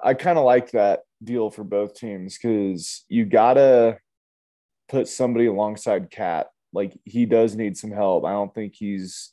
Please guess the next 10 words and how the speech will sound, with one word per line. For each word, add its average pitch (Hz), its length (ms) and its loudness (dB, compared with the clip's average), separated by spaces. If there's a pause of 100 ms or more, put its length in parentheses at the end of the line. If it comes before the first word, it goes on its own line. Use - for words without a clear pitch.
(120)
really, 107 560 -2 (1900)
I 139 80 0
think - 420 0 (240)
he's 127 280 -2
not 143 220 4
really 139 560 4 (1120)
somebody 135 380 2
that 117 180 2
can 120 200 -8
be 113 500 -4